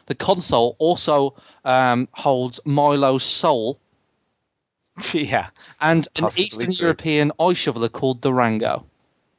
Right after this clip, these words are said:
Speaker 2: That could be true as well. Who knows?
Speaker 1: So these
Speaker 2: Yeah,
Speaker 1: rumours are
Speaker 2: that
Speaker 1: getting
Speaker 2: may
Speaker 1: hot,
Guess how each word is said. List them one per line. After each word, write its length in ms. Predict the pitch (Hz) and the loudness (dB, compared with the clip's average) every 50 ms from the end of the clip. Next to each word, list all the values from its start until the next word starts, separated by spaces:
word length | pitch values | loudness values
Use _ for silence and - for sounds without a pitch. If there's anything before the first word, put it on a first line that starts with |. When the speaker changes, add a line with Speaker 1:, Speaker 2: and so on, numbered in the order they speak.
| _ _ _ _ _ _ _ _ _ _ _ _ _ _ _ _ _ _ _ _ _ _ _ | _ _ _ _ _ _ _ _ _ _ _ _ _ _ _ _ _ _ _ _ _ _ _
Speaker 2:
That 180 | - - - - | -18 -18 -16 -12
could 180 | - - 131 113 | -8 -8 -8 -6
be 80 | 123 113 | -6 -6
true 340 | - - 135 127 131 131 127 | -6 -4 -2 0 2 2 0
as 120 | 120 113 | 0 0
well. 220 | 120 123 127 120 104 | 2 2 2 2 0
Who 180 | - 127 131 131 | -2 -4 -4 -2
knows? 340 | 123 117 123 127 110 87 | -2 -2 -2 -2 -4 -2
Speaker 1:
So 220 | 82 160 156 156 165 | -2 0 2 2 2
these 180 | 190 220 202 | 0 0 -2
Speaker 2:
Yeah, 80 | 190 190 | -2 0
Speaker 1:
rumours 300 | 208 220 214 196 165 - | 0 0 0 -2 -6 -4
are 20 | |
Speaker 2:
that 80 | - 120 | -2 0
Speaker 1:
getting 200 | 180 175 170 160 | 0 0 -2 -4
Speaker 2:
may 160 | 120 110 110 | -6 -6 -6
Speaker 1:
hot, 360 | - - 208 165 - - - | -4 -4 -4 -6 -6 -8 -10